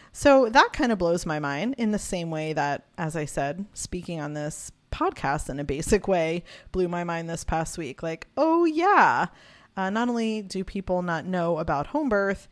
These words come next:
but the people that are investigating it don't even know that there are certain ways they, that they, that, that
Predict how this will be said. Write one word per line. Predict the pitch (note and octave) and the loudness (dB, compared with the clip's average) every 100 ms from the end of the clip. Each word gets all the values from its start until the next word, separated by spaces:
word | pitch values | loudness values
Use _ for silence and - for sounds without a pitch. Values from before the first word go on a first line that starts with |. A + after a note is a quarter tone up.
| - - - - | -20 -20 -20 -10
but | F#3+ F#3+ F3+ F3 - F#3 | 0 4 4 2 -2 -8
the | G3 | -4
people | G#3+ G3+ | -2 0
that | F3+ E3 | 2 2
are | D#3+ | 0
investigating | F3 A3+ G4+ - G3+ E3 D#3+ D#3+ | 0 2 2 0 -2 -2 -4 -4
it | D3+ D#3+ | -4 -4
don't | F#3 G3 | -4 -2
even | G3 F3 E3+ E3+ | -2 -2 -2 0
know | F3 D3+ D3 D3+ E3 - _ _ _ _ _ _ _ - | 2 2 2 0 -4 -8 _ _ _ _ _ _ _ -2
that | G3 F#3+ | 2 2
there | F#3+ F#3+ | 2 0
are | |
certain | F#3+ G#3+ F#3 F3+ | -2 -2 -2 -4
ways | E3 E3+ - | -4 -6 -6
they, | D#3+ - - _ _ | -6 -8 -16 _ _
that | F3 E3+ E3+ - | 0 2 2 0
they, | F3 F3 - | -4 -4 -4
that, | E3+ E3 E3 - | 0 2 0 -6
that | D#3+ E3+ A3+ E3+ - | -4 2 6 4 2